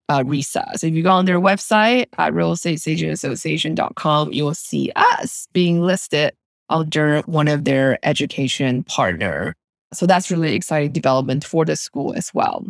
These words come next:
And then Ellie also has taught live workshop for us. So she's done legal clinics, and then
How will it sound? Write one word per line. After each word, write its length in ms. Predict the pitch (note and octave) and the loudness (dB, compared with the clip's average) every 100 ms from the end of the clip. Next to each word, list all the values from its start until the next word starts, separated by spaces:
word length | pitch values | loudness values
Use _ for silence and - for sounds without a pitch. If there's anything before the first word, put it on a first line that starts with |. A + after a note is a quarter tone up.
| - _ _ _ _ - | -14 _ _ _ _ 0
And 100 | G3+ | 4
then 160 | A3 - | 4 2
Ellie 380 | A#3+ B3+ C#4 B3+ | 4 4 6 4
also 240 | A#3+ A#3 | 4 4
has 220 | A3 G3+ | 4 4
taught 280 | - - F#3+ | 2 0 0
live 240 | G3 F#3+ G3+ | 2 2 2
workshop 440 | G3 G3 G3+ - | 0 2 0 0
for 160 | - G3+ | 4 6
us. 280 | G3+ G3+ | 6 4
So 100 | G3 | 0
she's 240 | F3+ F3+ E3 | -4 -4 -4
done 260 | E3+ E3+ | -2 0
legal 280 | F3+ G3+ G#3 | 0 2 2
clinics, 640 | G#3 - G3+ F#3+ F#3 F#3 | 2 2 4 6 4 2
and 120 | E3+ E3 | 0 -2
then 140 | D#3+ | -2